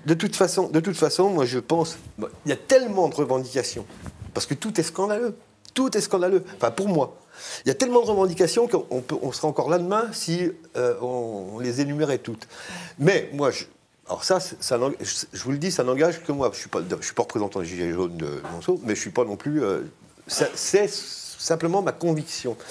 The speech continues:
Moi, je pense que ça se regroupe sur trois pôles essentiels. Un, euh, les, les gens, ils demandent pas d'être calife à la place du calife, c'est pas ça. Mais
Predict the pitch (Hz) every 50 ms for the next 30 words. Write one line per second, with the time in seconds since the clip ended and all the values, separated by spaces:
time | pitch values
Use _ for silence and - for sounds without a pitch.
0 | - - - - - - - - 156 170 165 208 208 214 220 233 - - 160 131
1 | - - - - - - - - - - _ - - 302 - - - - 190 160
2 | 156 214 240 233 233 - - - _ _ _ - - - - 381 - - - -
3 | _ _ _ _ _ _ _ _ _ _ _ _ _ - - - - - 175 185
4 | 185 180 170 - - - - - - 180 180 175 - - 143 - - 131 117 -
5 | - 107 101 101 101 - _ _ _ - 196 165 - - - - _ _ _ _
6 | _ _ _ _ _ _ - - - _ _ _ _ _ _ _ - 101 104 98
7 | 92 - - - - _ _ _ - 143 160 147 165 - - - - 156 165 170
8 | 165 160 165 151 131 - - - - 120 131 147 156 147 143 - 156 139 139 131
9 | - - - - 131 143 147 143 - - - _ - 110 98 95 - 98 90 85
10 | 90 - 170 202 220 - - - - _ - - 170 - 143 - - 208 190 -
11 | - _ _ _ _ _ _ _ _ _ _ _ _ _ _ _ _ _ _ _
12 | 143 147 156 - -